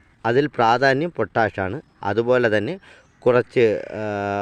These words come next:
ബോറാക്സും മഗ്നീഷ്യവും അതുപോലെ തന്നെ കാൽസ്യവും അങ്ങനെയൊക്കെ ഉള്ള ഘടകങ്ങളുള്ള നല്ല അടിപൊളി ഒരു പൊട്ടാഷ്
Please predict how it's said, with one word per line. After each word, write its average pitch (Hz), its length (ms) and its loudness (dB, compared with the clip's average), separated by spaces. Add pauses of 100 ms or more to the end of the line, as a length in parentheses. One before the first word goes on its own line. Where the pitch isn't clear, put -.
(200)
ബോറാക്സും 104 600 -2 (280)
മഗ്നീഷ്യവും 101 720 -4 (640)
അതുപോലെ 104 460 2
തന്നെ 98 180 -2 (120)
കാൽസ്യവും 101 600 0 (920)
അങ്ങനെയൊക്കെ 151 540 2
ഉള്ള 113 120 4 (120)
ഘടകങ്ങളുള്ള 107 640 0 (380)
നല്ല 98 320 -4 (720)
അടിപൊളി 139 480 4
ഒരു 113 120 0 (2000)
പൊട്ടാഷ് 165 420 2